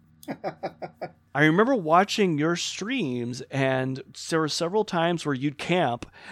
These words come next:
Speaker 2: and then you'd wake up the next morning, and, like, Gladio would be like, "Hey, man, I wanna go do this thing." And you'd go do a thing one-on-one with Gladio.
Speaker 1: Yeah, there are little dates with the bros.
Speaker 2: I don't know how I managed to miss, like, a lot of that. <laughs>
Speaker 1: They're kind of the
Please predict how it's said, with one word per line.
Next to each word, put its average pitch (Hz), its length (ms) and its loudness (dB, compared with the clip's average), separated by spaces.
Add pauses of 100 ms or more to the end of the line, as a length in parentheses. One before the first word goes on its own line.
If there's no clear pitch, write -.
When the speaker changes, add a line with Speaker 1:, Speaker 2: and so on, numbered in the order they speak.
Speaker 2:
and 123 100 0
then 151 120 4
you'd 143 120 4
wake 156 180 2
up 151 80 4
the 147 60 0
next 147 160 -2
morning, 147 340 0
and, 131 100 -6
like, 127 180 -4
Gladio 131 520 0
would 127 100 -4
be 123 120 -6
like, 120 200 -2 (300)
"Hey, 156 160 6
man, 120 480 4 (100)
I 135 80 2
wanna 139 200 2
go 127 100 2
do 127 160 2
this 117 240 -4
thing." 101 320 -4
And 127 160 -2
you'd 143 100 0
go 151 120 2
do 147 120 4
a 143 60 2
thing 143 320 -2
one-on-one 127 440 -4
with 120 120 -14
Gladio. 170 640 -6 (200)
Speaker 1:
Yeah, 160 220 6
there 156 220 4
are 160 40 6
little 165 220 6
dates 135 460 0
with - 100 -12
the 107 60 -14
bros. - 720 -12 (200)
Speaker 2:
I 170 100 6
don't 262 140 8
know 208 140 6
how 160 600 4
I 143 120 2
managed 139 400 0
to 135 80 0
miss, 123 440 2
like, 120 380 -4 (240)
a 147 80 0
lot 127 340 -4
of 113 120 -10
that. 90 400 -8 (120)
<laughs> - 100 -20
Speaker 1:
They're 147 160 2
kind 302 420 -2
of 180 280 -4
the 147 460 0